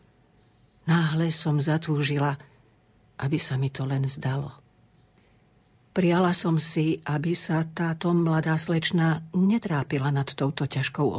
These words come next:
otázkou. Ale ona sa pozerala na mňa a čakala odpoveď na svoju nezvyčajnú otázku. Chcela vedieť, čo poviem. Chcela poznať odpoveď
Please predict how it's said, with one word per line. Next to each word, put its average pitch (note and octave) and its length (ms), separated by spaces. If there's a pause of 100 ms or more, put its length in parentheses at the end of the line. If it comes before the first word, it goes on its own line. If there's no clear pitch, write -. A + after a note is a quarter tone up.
otázkou. C3+ 560 (1400)
Ale C3+ 160
ona D3 240
sa D#3+ 240
pozerala D#3 480
na D3+ 160
mňa F3+ 240
a - 160
čakala D#3+ 400
odpoveď - 800
na C3 160
svoju C#3+ 320
nezvyčajnú D#3 640
otázku. D#3 480 (720)
Chcela E3+ 320
vedieť, E3+ 480
čo D3 160
poviem. D3+ 560 (640)
Chcela D3+ 240
poznať D#3 480
odpoveď E3+ 560